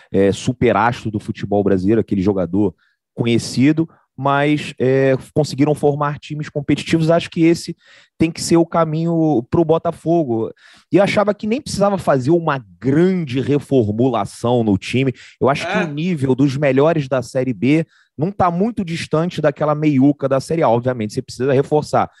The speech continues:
Speaker 1: Mas eu esperava que o Botafogo conseguisse pelo menos manter uma espinha dorsal. E não é o que parece que vai acontecer,
Speaker 2: Não
Speaker 1: né?
Speaker 2: pode
Speaker 1: É.
Speaker 2: enfraquecer, né?
Speaker 1: Pois é,
Speaker 2: Hum.
Speaker 1: se você conseguisse ali, ó, vamos manter o Canu, né? No meio-campo a gente conseguiu manter o Oyama, o Marco Antônio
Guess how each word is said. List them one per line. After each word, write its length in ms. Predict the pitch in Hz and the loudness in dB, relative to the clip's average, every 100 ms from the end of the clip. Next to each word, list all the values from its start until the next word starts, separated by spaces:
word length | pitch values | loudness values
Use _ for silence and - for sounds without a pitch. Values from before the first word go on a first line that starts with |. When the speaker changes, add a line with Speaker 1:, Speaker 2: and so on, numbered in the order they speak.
| _ _ | _ _
Speaker 1:
Mas 220 | 110 113 120 | -2 0 2
eu 120 | 156 _ - | 0 _ -12
esperava 480 | 120 - 139 131 151 | -8 -2 2 2 0
que 80 | - | -2
o 40 | |
Botafogo 400 | 156 151 - 165 | -2 -2 -4 -4
conseguisse 320 | 165 - 165 | -6 -6 -6
pelo 160 | - 156 | 0 0
menos 160 | 160 156 | 0 0
manter 340 | 175 165 165 | -2 0 0
uma 220 | 165 170 | 2 0
espinha 340 | 165 - 165 165 | -2 -2 -2 2
dorsal. 480 | 180 - 147 135 - | 0 0 0 0 0
E 80 | |
não 160 | 165 190 | -2 0
é 80 | 160 | 0
o 100 | 165 | -2
que 100 | - | 0
parece 400 | 185 156 151 - | 2 4 2 0
que 80 | 160 | 0
vai 100 | 165 | 0
acontecer, 600 | 175 165 196 - 147 127 _ _ _ _ 113 | -2 -4 -4 -2 -2 -2 _ _ _ _ 0
Speaker 2:
Não 80 | |
Speaker 1:
né? 140 | 123 135 | 2 2
Speaker 2:
pode 140 | 101 | 2
Speaker 1:
É. 80 | 104 | 2
Speaker 2:
enfraquecer, 600 | 101 95 175 - 120 117 | 2 2 -2 -2 -2 -2
né? 160 | 98 - _ _ _ _ _ _ - | -4 -14 _ _ _ _ _ _ 0
Speaker 1:
Pois 260 | 165 196 | 0 2
é, 300 | 151 135 123 | 4 4 4
Speaker 2:
Hum. 40 | 107 | 2
Speaker 1:
se 120 | - | -2
você 240 | - - | -2 -2
conseguisse 500 | 190 202 - 165 180 | -2 -2 -2 0 2
ali, 80 | 175 | 4
ó, 80 | 147 | 4
vamos 240 | 120 170 | 2 -4
manter 280 | 190 180 160 | -6 -4 0
o 100 | 147 | 0
Canu, 580 | - 185 175 156 135 92 _ _ - | 2 -2 2 2 4 2 _ _ -2
né? 160 | 135 147 | 2 2
No 80 | 139 | 2
meio-campo 420 | 151 151 160 160 | 0 0 0 0
a 20 | |
gente 200 | 147 156 | -2 -2
conseguiu 360 | - 156 143 147 | -4 -2 2 2
manter 300 | 147 143 139 | 2 -2 0
o 100 | 135 | 0
Oyama, 460 | 175 165 196 185 165 | 2 2 4 2 0
o 60 | |
Marco 280 | 156 151 160 | -2 -2 -2
Antônio 640 | 143 - 165 190 185 185 | -4 0 2 2 2 0